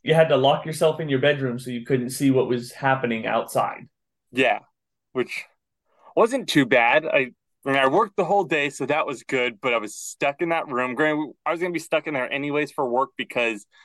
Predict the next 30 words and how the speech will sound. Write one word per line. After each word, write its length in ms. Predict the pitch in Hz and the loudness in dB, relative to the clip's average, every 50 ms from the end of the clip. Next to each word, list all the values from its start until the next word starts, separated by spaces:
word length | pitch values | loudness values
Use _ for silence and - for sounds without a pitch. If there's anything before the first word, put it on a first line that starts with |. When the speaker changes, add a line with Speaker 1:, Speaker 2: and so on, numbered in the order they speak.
| _ _ _ _ _ | _ _ _ _ _
Speaker 2:
your 300 | 113 110 131 160 180 175 | -2 0 2 2 2 0
son 400 | - - 147 135 127 123 123 123 | -2 -2 -2 0 0 -2 -4 -6
had 320 | - - 113 110 110 107 - _ | -8 -4 -4 -2 -2 -4 -6 _
my 220 | - 113 110 113 - | -6 -4 -4 -2 -2
office 440 | 135 127 127 123 - - 117 110 - | 0 0 0 0 -2 -4 -8 -6 -6
for 120 | - 123 | -6 -8
his 140 | 117 123 117 | -6 -8 -6
pack 300 | - - 117 107 - - | -2 0 0 0 0 -4
and 120 | 110 101 | -10 -8
play. 320 | - 120 107 104 110 113 - _ _ _ _ _ _ _ _ - | -4 0 0 2 0 0 -4 _ _ _ _ _ _ _ _ -2
Speaker 1:
Yep. 160 | 123 123 - | -2 0 0
Speaker 2:
But 140 | - - - | 0 -2 -2
so, 160 | - 240 202 | 0 0 0
I 60 | 196 | 2
mean, 120 | 208 202 190 | 2 2 0
it 80 | 208 | 2
wasn't, 380 | 208 240 247 226 220 196 - _ _ _ _ _ _ _ - | 2 2 2 0 -2 -4 -6 _ _ _ _ _ _ _ -6
like, 260 | - 156 - - - - _ _ _ _ _ _ | -6 -6 -4 -4 -8 -8 _ _ _ _ _ _
unlike 480 | - 156 147 151 156 147 135 143 147 151 | -4 -2 -2 0 2 2 2 2 2 2
a 60 | 190 | 2
work 220 | 180 180 202 190 - | 2 2 0 -2 -2
from 120 | 202 196 | -6 -4
home 220 | 175 202 208 208 | -2 -2 -2 0
day, 180 | 180 214 214 208 | 0 0 2 0
but 300 | 208 151 127 147 147 147 | 0 -2 0 0 2 2
I 60 | 143 | 2
wasn't 260 | 143 147 143 143 143 | 2 0 -2 -2 -2
able 220 | 143 139 131 139 131 - - | -2 -2 -4 -6 -8 -8 -8
to, 120 | - 147 131 | -4 -2 0
like, 260 | 127 123 117 104 | 2 0 0 -2